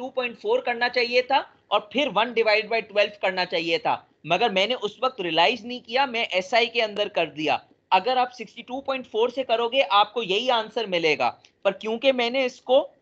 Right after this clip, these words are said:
नाइन पॉइंट एट वन से कर दिया, यहां पर मेरे पास इंच है, तो अब मुझे फुट में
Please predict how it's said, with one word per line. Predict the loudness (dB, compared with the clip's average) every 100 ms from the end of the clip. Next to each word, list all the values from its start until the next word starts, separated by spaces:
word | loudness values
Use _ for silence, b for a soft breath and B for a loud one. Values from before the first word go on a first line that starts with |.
| _ _
नाइन | 0 2 2
पॉइंट | 0 0 2
एट | 0 0
वन | -2 -2
से | -2
कर | 2 0
दिया, | 0 2 2
यहां | 2 2 2
पर | 0 -2
मेरे | -2 0
पास | 2 2 0 -8
इंच | -8 -6 -4
है, | -4 -4 _ -10
तो |
अब | 2 2 2
मुझे | -2 -6 -8 -6
फुट | -10 -6
में | -8